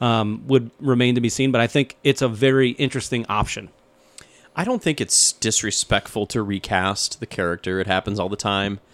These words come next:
Speaker 2: Um, they need to move on. They have a lot of story to tell, and, you know, telling that story will continue to honor Chadwick. So I think that they can recast. There's a lot of talk that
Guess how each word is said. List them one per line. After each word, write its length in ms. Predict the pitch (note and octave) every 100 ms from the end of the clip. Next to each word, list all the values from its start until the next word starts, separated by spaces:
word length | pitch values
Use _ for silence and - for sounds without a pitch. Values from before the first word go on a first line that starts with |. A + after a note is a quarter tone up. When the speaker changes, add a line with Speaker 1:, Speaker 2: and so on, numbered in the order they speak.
| _ _ _
Speaker 2:
Um, 320 | - F2 E2+ F2+
they 120 | G2
need 100 | G2
to 60 | G#2
move 180 | G2+ F#2+
on. 380 | F#2+ F#2+ F#2+ G2 - -
They 140 | F#2 F#2
have 140 | F#2+
a 60 | F#2
lot 160 | F#2
of 60 | F#2+
story 360 | - G#2+ G#2+ G2+
to 80 |
tell, 460 | F#2+ - G#2+ G#2+ A#2 _ - _ -
and, 560 | F#2+ F#2 F2+ F2+ F2 -
you 100 | G#2
know, 60 | F2+
telling 280 | - B2
that 160 | A#2 G#2+
story 260 | - G#2+ G2+
will 140 | F#2+
continue 400 | - G2+ A2 G2+
to 80 | F#2+
honor 280 | F2+ F#2+ F#2+
Chadwick. 540 | - F#2 F#2+ F#2 - _ - - -
So 220 | - F2+
I 140 | - B2+
think 180 | E3 D#3
that 120 | C3+
they 100 | A#2+
can 160 | -
recast. 640 | G#2+ G#2+ - G2 G2+ - -
There's 220 | A2 G#2
a 20 | A2
lot 140 | G#2+
of 80 | G#2
talk 320 | G2 F#2+ -
that 220 | G2 E2+